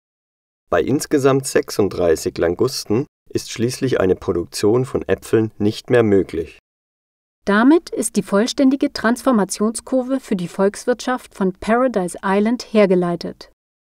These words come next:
Speaker 2: Der Knick in dieser Kurve zeigt, dass die Opportunitätskosten der Produktion nicht konstant bleiben, da Adam und Eva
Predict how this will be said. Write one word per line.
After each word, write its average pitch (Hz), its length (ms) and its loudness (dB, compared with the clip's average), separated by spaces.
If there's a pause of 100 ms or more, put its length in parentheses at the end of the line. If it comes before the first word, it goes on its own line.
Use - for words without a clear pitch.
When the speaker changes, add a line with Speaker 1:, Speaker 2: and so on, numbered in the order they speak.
(760)
Speaker 2:
Der 208 100 2
Knick - 300 2
in 240 80 4
dieser 190 240 2
Kurve 190 300 0
zeigt, 220 380 -2 (420)
dass 220 180 0
die 220 180 -4
Opportunitätskosten 233 1300 0
der 214 120 2
Produktion 214 760 2 (160)
nicht 214 340 2
konstant 247 600 -2
bleiben, 180 420 0 (340)
da 185 140 -4
Adam 226 380 0
und - 120 -6
Eva 247 440 -2